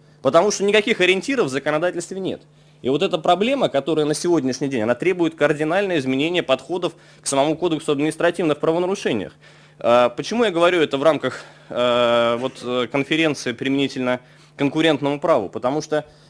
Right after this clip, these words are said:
э, система антимонопольного регулирования, ну, на девяносто процентов завязана от эффективности административных санкций. Если они перестанут работать, если там появится неопределенность, то система антимонопольного регулирования может быть разрушена в этой ситуации. И,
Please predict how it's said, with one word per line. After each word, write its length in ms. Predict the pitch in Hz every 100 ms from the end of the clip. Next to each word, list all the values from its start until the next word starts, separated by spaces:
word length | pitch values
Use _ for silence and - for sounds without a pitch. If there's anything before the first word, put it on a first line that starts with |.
| -
э, 280 | - 120 123
система 480 | - 151 208 208 160
антимонопольного 640 | 156 160 165 185 196 156
регулирования, 800 | 160 156 190 254 202 143 110 - -
ну, 200 | 135 -
на 120 | 143
девяносто 500 | 143 180 220 - 123
процентов 500 | 131 151 170 117 107
завязана 460 | 123 165 196 156 117
от 100 | 120
эффективности 720 | 127 - 175 160 - 117 - _
административных 760 | - 127 123 - 135 135 127 139
санкций. 460 | - 107 87 78 78
Если 260 | 113 - 151
они 160 | 151
перестанут 540 | 143 156 156 165 143 139
работать, 440 | 156 233 208 127
если 220 | 139 151
там 180 | 143 131
появится 500 | 143 156 135 110 127
неопределенность, 800 | 127 123 131 151 160 104 73 - _ - _
то 180 | - 135
система 400 | - - 208 214
антимонопольного 680 | 175 139 143 143 170 196 185
регулирования 520 | 143 139 156 170 160
может 240 | 123 135 139
быть 140 | 123
разрушена 520 | 156 175 123 101 82 - _ _ _ -
в 60 |
этой 200 | 120 113
ситуации. 600 | - 117 127 98 - 95 76
И, 260 | 123 127